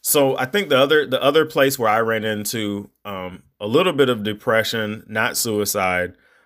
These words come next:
uh, depression was, uh, dad life. <laughs> So, I, I, like I told my wife one day, I was like, "You know what? <sighs>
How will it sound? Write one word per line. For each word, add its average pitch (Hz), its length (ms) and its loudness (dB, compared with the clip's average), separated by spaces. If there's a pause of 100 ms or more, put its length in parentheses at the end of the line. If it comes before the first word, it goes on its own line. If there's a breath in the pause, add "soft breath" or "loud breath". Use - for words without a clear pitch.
(160 soft breath)
uh, 98 200 -2
depression 107 800 -4
was, 104 680 0
uh, 107 220 -4
dad 120 400 0
life. 90 460 -8 (200)
<laughs> 139 880 -2 (840 loud breath)
So, 139 540 4 (320)
I, 139 100 -4
I, 131 320 -2
like 120 140 0
I 120 60 2
told 151 220 4
my 123 100 4
wife 117 300 4
one 113 160 -2
day, 107 100 2
I 107 80 0
was 110 160 0
like, 107 180 0
"You 117 60 -6
know 131 200 0
what? 135 340 4 (3000 loud breath)
<sighs> - 60 -8